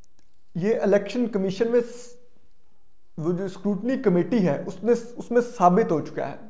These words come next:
और ये state bank के record से साबित हुआ है, ये जो चोरी पकड़ी गई है पीटीआई की, जो कि अरबों की है।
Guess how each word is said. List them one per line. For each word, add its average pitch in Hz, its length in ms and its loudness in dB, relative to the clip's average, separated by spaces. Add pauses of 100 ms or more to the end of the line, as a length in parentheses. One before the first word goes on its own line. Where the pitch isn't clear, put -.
(640)
और 226 140 12
ये 262 160 10
state 254 460 4
bank 226 220 4
के 262 80 8
record 208 520 12
से 254 120 10
साबित 156 380 2
हुआ 143 140 -4
है, 135 160 -8 (540)
ये 175 100 8
जो 180 100 10
चोरी 190 320 10
पकड़ी 196 340 4
गई 165 180 6
है 160 160 0
पीटीआई 147 360 0
की, - 360 -12 (280)
जो 165 120 4
कि 160 120 0
अरबों 202 560 8
की 160 160 -4
है। 143 240 -10